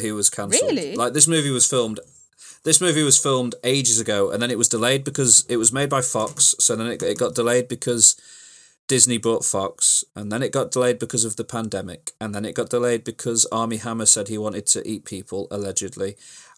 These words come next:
Speaker 1: and then it got delayed because Letitia Wright is, like, an anti-vaxxer now, and then it got delayed because Russell Brand is crazy, and, like, every actor in the movie has managed to make themselves quite unpopular. Not every, but, like, three of the main actors in the movie have, like,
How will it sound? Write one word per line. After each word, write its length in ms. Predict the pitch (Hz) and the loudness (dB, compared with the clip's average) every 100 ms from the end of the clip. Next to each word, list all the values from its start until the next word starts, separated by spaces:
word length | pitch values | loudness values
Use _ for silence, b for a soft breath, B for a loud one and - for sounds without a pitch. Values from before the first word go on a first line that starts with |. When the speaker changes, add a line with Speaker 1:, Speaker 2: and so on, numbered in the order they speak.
| - | -10
Speaker 1:
and 200 | 107 98 | -8 -6
then 120 | 110 | -6
it 80 | 120 | -4
got 160 | 123 123 | -4 -2
delayed 320 | 120 120 113 | 0 0 -2
because 320 | 110 - 110 | -6 -4 -2
Letitia 440 | 113 - 117 - 110 | -2 -2 0 -2 0
Wright 340 | 110 107 - - | -2 -2 -4 -4
is, 200 | 107 110 | -2 -2
like, 200 | 107 - | -4 -8
an 80 | |
anti-vaxxer 760 | 101 107 - 104 107 - - 98 | -6 -2 -2 -2 -4 2 2 2
now, 300 | 98 98 101 - | -6 -8 -8 -10
and 180 | 104 | -10
then 100 | 98 107 | -8 -6
it 100 | - | -6
got 120 | 104 | -4
delayed 320 | 120 120 113 | -2 -2 -2
because 320 | 113 - 120 | -6 -6 -6
Russell 280 | 113 107 113 | 0 0 0
Brand 400 | 117 113 110 104 | -2 -4 -4 -6
is 240 | - 104 | -4 -2
crazy, 640 | - - 98 98 - 98 - | -4 -4 -6 -2 -2 -4 -8
and, 260 | 101 98 - B B B | -10 -10 -16 B B B
like, 280 | 117 117 - - | -2 -2 -2 -4
every 380 | 139 135 143 | -2 0 0
actor 320 | 127 123 - 123 | 0 0 0 0
in 80 | |
the 60 | 117 | 0
movie 520 | 110 107 101 101 104 - 101 | -2 -2 -2 -2 -4 -8 -6
has 180 | 104 | -4
managed 360 | 107 104 101 - | -2 -2 2 2
to 60 | 107 | 2
make 180 | 101 90 | -2 -2
themselves 600 | 98 - 101 98 90 - | 4 4 4 -2 0 -2
quite 320 | - 113 95 | -2 -4 -4
unpopular. 560 | 82 104 - 95 92 | -6 -12 -10 -8 -8
Not 200 | - 143 | -4 -4
every, 220 | 101 98 98 | -2 -6 -8
but, 220 | 104 - | -8 -6
like, 200 | 104 - | -6 -4
three 260 | - 120 | -2 -2
of 100 | 107 | -2
the 60 | 104 | -4
main 240 | 101 98 | -6 -6
actors 300 | 95 - - | -6 -4 -4
in 60 | 98 | -6
the 60 | 95 | -8
movie 320 | 92 87 90 | -8 -8 -8
have, 160 | 92 | -8
like, 340 | 87 92 - | -8 -8 -8